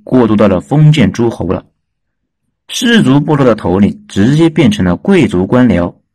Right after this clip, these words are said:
由于这些贵族平时不干活，细皮嫩肉的，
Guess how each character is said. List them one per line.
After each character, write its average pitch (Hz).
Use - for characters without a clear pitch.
由 143
于 190
这 190
些 160
贵 170
族 104
平 104
时 107
不 -
干 135
活， -
细 -
皮 -
嫩 123
肉 151
的， -